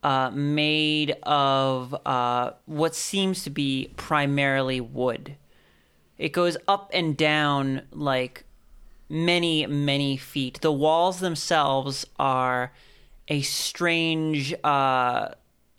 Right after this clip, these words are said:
interlaced, uh, pattern of, um, just circles, uh, like, latched together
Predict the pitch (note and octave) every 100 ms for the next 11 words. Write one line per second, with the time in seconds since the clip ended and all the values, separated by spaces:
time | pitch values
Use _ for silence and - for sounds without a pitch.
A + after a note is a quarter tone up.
0 | _ G3+ F#3 F#3 E3+ D3+ D3 D3 - -
1 | - _ _ _ - _ _ _ _ _
2 | _ - C3 B2+ - - D#3+ D3 C3+ B2+
3 | A#2+ A#2+ - C3+ B2 B2 B2 B2 B2+ -
4 | _ _ - - - _ _ _ _ _
5 | _ _ _ _ _ _ _ _ _ _
6 | _ _ _ _ _ _ _ _ _ _
7 | _ _ _ _ _ _ _ _ - D3
8 | D3+ D3 D3 D3+ D3+ D3 C#3+ C#3+ C#3 D3+
9 | C#3+ - - - D3 - C3+ C3 C3+ -
10 | - _ C#3 B2 - - C3 C3 C3 A#2+
11 | - - C3+ C3+ A#2+ - C3+